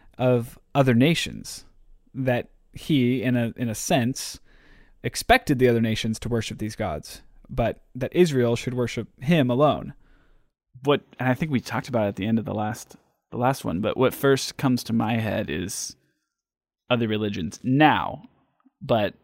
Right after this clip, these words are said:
I, I understand there's, you know, we're talking about thousands of years here in between, and there's not, like, a direct connection there. But because, I guess the reason I say that is because, I don't know, I just have a lot of friends that are exploring other stuff, and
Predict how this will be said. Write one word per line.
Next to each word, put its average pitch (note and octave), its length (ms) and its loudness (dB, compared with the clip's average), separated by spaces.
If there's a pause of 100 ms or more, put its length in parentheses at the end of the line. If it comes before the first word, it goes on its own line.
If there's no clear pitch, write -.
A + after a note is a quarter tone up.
(120)
I, G#2+ 160 -2
I B2 100 0
understand A#2 380 0
there's, G#2 180 -6
you G#2+ 100 -4
know, G2+ 80 -2
we're F#2 300 -10
talking A#2 200 -2
about G#2 100 -6
thousands A2 300 -2
of A2 100 -6
years A2 200 -2
here A2 100 -6
in G#2 60 -6
between, G#2+ 540 0 (640)
and A#2+ 140 2
there's A2+ 140 0
not, A#2+ 80 2
like, G#2+ 160 -4
a - 20 -4
direct A2 580 -4 (140)
connection A2 560 0
there. F2 240 -2
But F2+ 300 -6 (520)
because, C#3+ 280 4
I E3 60 4
guess G3 200 4
the F3+ 80 0
reason D#3+ 240 6
I C#3 60 8
say F3 200 6
that D3 120 8
is B2 100 2
because, B2 580 2 (1600)
I - 40 -12
don't F3+ 100 -2
know, F#3 100 2
I G2+ 80 0
just A#2 100 -2
have C#3+ 100 0
a C3+ 40 4
lot C3 160 6
of A#2 60 -4
friends C3 400 2
that A2 420 0 (760)
are A2 180 -2
exploring B2 520 0
other A#2+ 160 0
stuff, C#3+ 600 2
and A2 600 -2